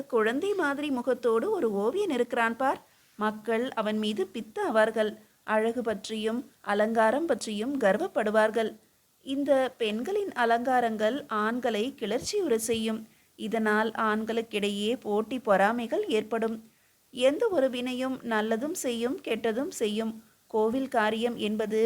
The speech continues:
ஒரு பக்கம் சமூகத்தை உயர்த்தினாலும் இன்னொரு பக்கம் தாழ்த்துவதற்கும் வாய்ப்புகள் அதிகம் உண்டு. கோவில் கட்டுவதை கேள்விப்பட்டுவிட்டு சாளுக்கியர்களும் சேரர்களும் பாண்டியர்களும், ஏன் நமக்கு உறவினரான கீழே சாளுக்கியரும் கூட கோபமடைவார்கள்,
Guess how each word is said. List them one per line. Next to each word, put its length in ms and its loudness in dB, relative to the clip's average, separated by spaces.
ஒரு 240 -2
பக்கம் 400 -2
சமூகத்தை 600 0
உயர்த்தினாலும் 800 0
இன்னொரு 360 0
பக்கம் 480 0
தாழ்த்துவதற்கும் 960 0
வாய்ப்புகள் 680 0
அதிகம் 440 -2
உண்டு. 280 2
கோவில் 380 4
கட்டுவதை 460 0
கேள்விப்பட்டுவிட்டு 920 -2
சாளுக்கியர்களும் 880 0
சேரர்களும் 720 0
பாண்டியர்களும், 800 0
ஏன் 300 -2
நமக்கு 440 0
உறவினரான 680 2
கீழே 340 -4
சாளுக்கியரும் 640 0
கூட 200 2
கோபமடைவார்கள், 960 0